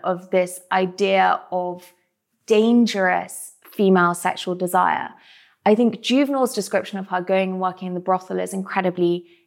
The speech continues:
important for this, because he has this line where he basically says she leaves tired but not sated. And so Messalina becomes this image of this sort of all-consuming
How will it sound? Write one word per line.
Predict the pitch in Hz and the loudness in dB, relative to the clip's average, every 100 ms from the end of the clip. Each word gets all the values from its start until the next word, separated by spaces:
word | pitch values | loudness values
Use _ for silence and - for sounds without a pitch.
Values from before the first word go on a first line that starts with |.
| _ | _
important | 208 190 294 302 262 - | 0 2 4 4 2 -2
for | 190 | -2
this, | 185 185 | -2 -4
because | 185 208 202 | -4 -2 -4
he | - 214 202 - | -10 -8 -8 -8
has | - 240 226 | -4 -2 0
this | 226 | 0
line | 208 208 208 | 0 0 2
where | 190 | 0
he | 180 | 0
basically | 185 190 190 - 196 | 0 -2 -2 -6 -8
says | 185 185 | -4 -4
she | - 190 | -4 -6
leaves | 190 208 208 202 - _ _ - | -2 -2 -2 -6 -14 _ _ -10
tired | - 202 190 180 175 - | 0 2 4 2 0 -4
but | - | -6
not | 185 - | -4 -4
sated. | - - 190 185 - - - - - - - _ | -8 0 2 2 -4 -12 -14 -20 -20 -20 -20 _
And | 202 202 | 0 0
so | 202 208 202 196 - | 2 2 2 -2 -6
Messalina | 208 220 220 220 214 196 | -2 0 -2 -4 -2 -2
becomes | 185 - 208 196 190 | -6 -8 -6 -6 -6
this | 185 - | -8 -2
image | 262 269 240 202 | 4 4 6 4
of | 202 | 0
this | 202 196 | -4 -10
sort | 208 | -8
of | 190 190 _ _ _ - | -10 -10 _ _ _ 0
all-consuming | 226 233 226 202 196 202 202 190 180 175 175 | 4 4 0 -2 -2 -2 -6 -2 0 -2 -4